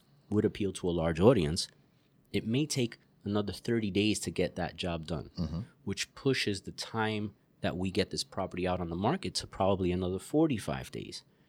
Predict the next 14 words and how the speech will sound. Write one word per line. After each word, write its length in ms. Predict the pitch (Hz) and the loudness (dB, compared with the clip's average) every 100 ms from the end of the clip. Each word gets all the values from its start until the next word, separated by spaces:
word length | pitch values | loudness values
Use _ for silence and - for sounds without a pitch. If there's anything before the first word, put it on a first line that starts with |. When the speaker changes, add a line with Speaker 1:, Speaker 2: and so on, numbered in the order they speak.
| _ | _
Speaker 1:
And 140 | - 101 | -6 2
so 140 | 110 | 4
what 280 | 104 104 123 | 4 6 6
are 80 | 135 | 6
the 120 | 113 | 4
goals 340 | 92 98 98 92 | 6 8 8 4
of 100 | 76 | 0
the 80 | |
seller? 480 | 76 - 92 76 57 - - | 2 4 6 6 2 -8 -6
Speaker 2:
Hmm. 80 | 80 - _ _ _ _ _ - | -6 -6 _ _ _ _ _ -10
Speaker 1:
What 220 | - 123 156 | 6 6 8
are 80 | |
your 380 | 120 107 113 123 | 6 6 8 6
goals 480 | 117 107 95 95 - | 8 6 6 4 -2